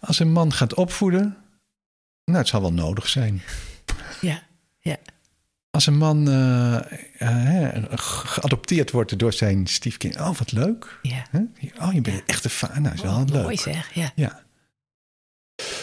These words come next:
Speaker 1: En nou het plaatje voor de stiefmoeders.
Speaker 2: Ja.
Speaker 1: De stiefmoeder die zich opstelt als, eh,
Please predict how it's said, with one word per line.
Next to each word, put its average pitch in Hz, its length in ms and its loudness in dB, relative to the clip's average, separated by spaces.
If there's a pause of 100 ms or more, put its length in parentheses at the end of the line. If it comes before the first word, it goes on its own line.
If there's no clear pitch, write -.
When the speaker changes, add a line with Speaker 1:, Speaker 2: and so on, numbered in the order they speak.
(640)
Speaker 1:
En - 100 2
nou 175 180 4
het 185 140 -2
plaatje 147 420 4
voor 160 200 2
de 170 360 2
stiefmoeders. 131 880 2 (100)
Speaker 2:
Ja. 147 180 -4 (920)
Speaker 1:
De 156 80 -6
stiefmoeder 185 520 2
die 147 100 2
zich - 200 0
opstelt 160 540 0
als, 139 240 0
eh, 120 460 2